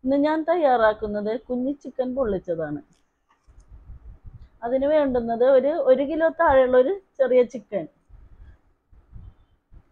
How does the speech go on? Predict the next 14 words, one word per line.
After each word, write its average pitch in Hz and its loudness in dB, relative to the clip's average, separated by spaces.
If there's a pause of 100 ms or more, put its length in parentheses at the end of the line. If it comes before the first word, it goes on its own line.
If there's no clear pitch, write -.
(560)
തൈര്, 247 0 (1400)
മഞ്ഞൾപ്പൊടി, 247 -6 (360)
മുളക് 254 -2
പൊടി, 240 -2 (260)
കാശ്മീർ 269 -6
ചില്ലി, 233 -8 (1040)
രണ്ട് 233 -4
സവാള, 233 0 (640)
ഒരു 226 -8
ക്യാപ്സിക്കം, 233 -6 (960)
ഗരം 233 -2
മസാല, 208 -4 (1120)
കുരുമുളക് 269 -2
പൊടി, 220 -4